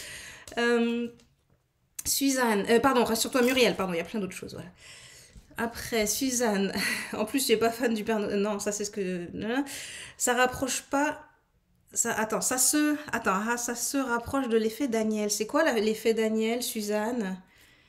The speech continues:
Là, va falloir que tu m'expliques. Moi, je connais pas du tout l'effet Daniel. L'effet Daniel. Alors, il y a peut-être un mot, un jeu de mots, parce que tu rigoles juste avant. Et <laughs> ça doit être un jeu de mots et je comprends pas. <laughs> C'est frustrant quand on comprend pas les jeux de mots, en fait. <laughs>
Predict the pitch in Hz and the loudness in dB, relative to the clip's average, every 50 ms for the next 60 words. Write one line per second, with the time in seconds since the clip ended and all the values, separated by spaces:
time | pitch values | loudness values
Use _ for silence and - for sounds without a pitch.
0 | _ _ _ _ _ - - _ _ 214 240 269 262 247 247 240 240 240 240 - | _ _ _ _ _ -20 -20 _ _ 0 2 2 2 2 2 2 0 0 -2 -2
1 | - 247 247 240 247 247 - - - 302 311 - 285 233 226 - - 233 226 220 | -2 0 0 0 0 -2 -6 -4 -2 -2 0 0 0 0 0 0 2 4 4 4
2 | 214 - 320 330 339 320 302 - 311 311 285 254 233 - - 254 226 233 233 233 | 6 4 4 4 4 2 0 0 2 2 2 2 0 0 -2 0 0 2 0 0
3 | 233 233 240 240 247 240 240 - - - _ _ _ _ _ _ _ _ _ _ | 0 0 0 0 -2 -4 -6 -10 -20 -20 _ _ _ _ _ _ _ _ _ _
4 | _ _ _ _ _ _ _ - 196 196 - - 233 226 220 208 185 185 196 196 | _ _ _ _ _ _ _ -12 -12 -12 -10 -8 -6 -6 -4 -6 -4 -4 -4 -2
5 | 185 190 202 - 320 311 - 302 247 226 214 208 214 208 180 - 208 214 208 208 | -2 -2 -2 -2 -6 -4 -2 -2 0 0 0 0 0 -2 -4 -6 -6 -4 -4 -2
6 | 202 196 208 208 208 202 208 - - - - - - 214 208 202 196 185 185 - | -2 -2 -2 -2 -2 -4 -6 -10 -12 -12 -14 -10 -8 -6 -4 -4 -4 -4 -4 -8
7 | - - 254 220 208 - - - - - - - - - - - - 220 233 - | -10 -8 -8 -8 -8 -8 -10 -14 -14 -14 -12 -12 -12 -12 -14 0 2 2 4 6
8 | 285 285 277 277 269 285 302 285 254 240 233 240 247 247 269 339 339 277 - - | 4 6 6 6 4 4 2 0 -2 -2 -2 -2 0 0 0 0 0 -2 -2 -4
9 | - - - - - - - - - - - - - - - - - - - - | -6 -6 -4 -4 -4 -4 -4 -6 -6 -4 -6 -6 -10 -12 -14 -20 -18 -18 -18 -8
10 | - 330 330 - - 440 453 - - 277 - - - - - - 294 285 - 339 | 0 2 2 4 8 6 8 8 6 2 0 -2 -6 -4 4 4 4 4 6 4
11 | 302 - - - 349 349 320 277 277 254 254 277 262 262 - 277 269 294 294 285 | 2 4 4 2 4 6 4 4 4 0 -2 -2 -4 -2 -2 -2 0 2 0 2
12 | 269 269 254 247 262 262 277 262 220 202 - 220 - - - - - - - - | 2 0 -2 0 2 2 4 4 2 0 0 -4 -4 -2 -2 -2 -2 -2 -8 -16
13 | - - 339 | 0 2 2